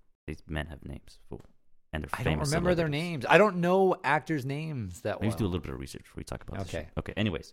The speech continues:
Speaker 2: Anyway.
Speaker 1: <laughs> You go from Terrence Howard in Iron Man one
Speaker 2: Yeah.
Speaker 1: to Don Cheadle in Iron Man two.
Speaker 2: There you go.
Speaker 1: Yeah, I totally get it. I didn't like that either. It was like, "What?" 'Cause Terrence Howard did a really good job
Speaker 2: He
Speaker 1: in
Speaker 2: did.
Speaker 1: Iron Man one.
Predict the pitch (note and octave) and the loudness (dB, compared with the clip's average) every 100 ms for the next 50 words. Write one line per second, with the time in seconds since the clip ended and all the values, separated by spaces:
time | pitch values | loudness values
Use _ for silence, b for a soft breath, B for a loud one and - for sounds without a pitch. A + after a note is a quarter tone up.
0 | - A2+ A2 - - - A2+ - G#2 C#3+ | -8 -4 4 4 4 2 2 2 4 6
1 | C#3+ C3 A#2 G#2+ G#2 G2 G2+ F#2 F2 E2+ | 6 8 10 10 8 6 6 6 4 2
2 | A2+ D#2 C#2+ D2+ _ G2+ E2+ F#2 _ - | 0 0 0 -6 _ -2 -2 -6 _ -8
3 | C#2+ C#2 D2+ D2 E2 D2 C2+ C#2 C2 C2 | -6 -2 -2 0 -4 -4 -6 -8 -10 -12
4 | - - - G#2 F#2+ F2+ D#2+ - D#2+ D#2+ | -12 -12 0 0 2 -2 -4 0 0 4
5 | D#3+ D3 F2+ G#2 D2 E2+ F#2+ D2+ - D#2 | 6 6 6 4 2 0 0 -2 -4 -6
6 | G2 D#2 D2+ D#2 C#3 E3+ E3+ E3 - _ | -6 -8 -10 -6 -4 -2 -4 -6 -12 _
7 | - - D3 C3 A2+ G2 E2 D#2+ C#2+ - | -6 2 4 6 4 6 2 0 -2 4
8 | F#2+ - - C3+ C3+ B3 C4 F2+ D2 D2 | 4 4 0 0 6 8 10 8 4 0
9 | F#2+ | -2